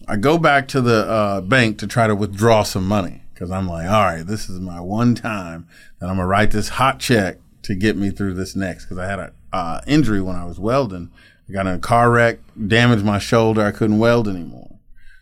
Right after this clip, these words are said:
So go in to write my check. When I write the check, the lady at the bank, she says, "Mister Dennis, you're already two hundred fifty-seven dollars negative." And I mean, that was my,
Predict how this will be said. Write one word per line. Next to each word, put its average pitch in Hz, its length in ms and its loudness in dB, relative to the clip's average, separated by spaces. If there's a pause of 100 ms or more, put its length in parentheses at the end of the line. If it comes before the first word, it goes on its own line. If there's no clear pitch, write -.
So 113 600 2 (260)
go 131 240 4
in 135 100 6
to 127 60 4
write 127 200 4
my 117 180 2
check. 110 420 -2 (320)
When 92 180 -10
I 92 40 -4
write 104 260 0
the 101 80 -12
check, 92 320 -6
the - 100 -10
lady 95 300 -4
at 90 100 -10
the 95 60 -12
bank, 90 340 -8
she - 180 -16
says, 80 560 -14 (640)
"Mister 117 240 -8
Dennis, 117 540 -2
you're 110 180 0
already 101 220 0
two 107 220 -6
hundred 104 260 -4
fifty-seven 101 560 -8
dollars 95 360 -6
negative." 107 420 -8 (1120)
And 87 140 -12
I 85 100 -8
mean, 90 220 -6
that 117 200 2
was 95 120 -2
my, 104 360 2